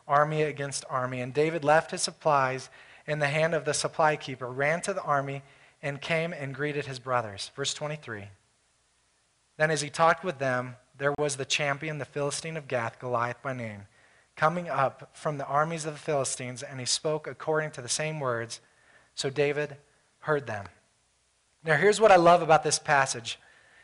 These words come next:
in this last point as we close out, is this, this part happened right before David went out to fight Goliath. This happened right before that point.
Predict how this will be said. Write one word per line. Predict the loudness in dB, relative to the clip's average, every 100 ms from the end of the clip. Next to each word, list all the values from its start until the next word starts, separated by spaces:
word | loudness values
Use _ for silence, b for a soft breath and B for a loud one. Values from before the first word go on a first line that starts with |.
| b
in | -4
this | 0 6
last | 6 6 0
point | -4 -4
as | -4
we | -8
close | -4 -4 0
out, | 2 0 -4 -18 _ _ _ _ _ _ _ _ _ _ b b b b
is | -2 4
this, | 6 6
this | 2 0 2
part | 4 4
happened | 6 6 4 4
right | 4 4
before | 2 -6 -2 0 0 -4 b b 2
David | 2 2
went | -2 2
out | 4 4
to | 2
fight | 4 4 6
Goliath. | 4 2 2 -6
This | -2 2
happened | 2 0 -2
right | 2 4 2
before | -8 -4 0
that | 2 2 0
point. | -6 -6